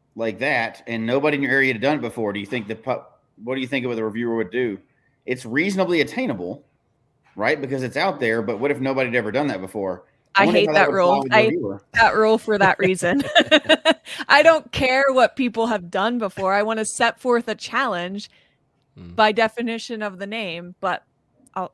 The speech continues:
Speaker 2: I'll back down 'cause
Speaker 3: It's, it
Speaker 2: I have
Speaker 3: goes back to
Speaker 2: strong
Speaker 3: the difference,
Speaker 2: feelings. <laughs>
Speaker 3: yeah, between a challenge and an accomplishment, in my opinion.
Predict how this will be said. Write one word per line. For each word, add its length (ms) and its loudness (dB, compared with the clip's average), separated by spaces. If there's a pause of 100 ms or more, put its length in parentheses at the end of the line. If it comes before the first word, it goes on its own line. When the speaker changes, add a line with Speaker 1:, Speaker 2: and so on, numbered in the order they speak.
Speaker 2:
I'll 80 -6
back 260 -6
down 380 -16
'cause 300 -18 (280)
Speaker 3:
It's, 200 -8 (260)
it 80 -8
Speaker 2:
I 40 0
have 40 2
Speaker 3:
goes 120 0
back 100 4
to 60 0
Speaker 2:
strong 40 -6
Speaker 3:
the 60 -2
difference, 320 -2
Speaker 2:
feelings. 220 -12 (540)
<laughs> 40 -20
Speaker 3:
yeah, 340 -4 (160)
between 380 -4
a 180 -6
challenge 640 -4
and 140 -10
an 60 -6
accomplishment, 760 -12 (220)
in 100 -8
my 160 -8
opinion. 340 -18